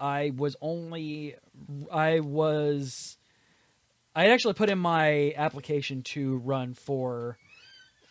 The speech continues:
um, local office here because I am a highly community-focused person and everything like that. So I'm very much so in the arena. Um,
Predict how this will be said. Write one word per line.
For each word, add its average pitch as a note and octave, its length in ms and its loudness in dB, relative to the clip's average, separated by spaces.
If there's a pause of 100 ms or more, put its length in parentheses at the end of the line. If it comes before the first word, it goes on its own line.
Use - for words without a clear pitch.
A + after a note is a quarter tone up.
um, B2+ 600 -4
local G#3 380 2
office A3 280 0
here G#2+ 300 -14
because C3 420 -8
I C3 180 -8
am B2 180 -6
a B2+ 360 -6
highly E3+ 440 0
community-focused C#3 840 -6
person D#3+ 320 -6
and C#3 80 -8
everything A#2+ 320 -10
like B2 120 -8
that. C3+ 140 -4
So D3+ 120 -2
I'm D3 160 -4
very F#3 300 2
much E3+ 260 -2
so D3 160 0
in C#3 80 -2
the C3 140 -4
arena. A#2+ 400 -6 (920)
Um, C#3 440 -6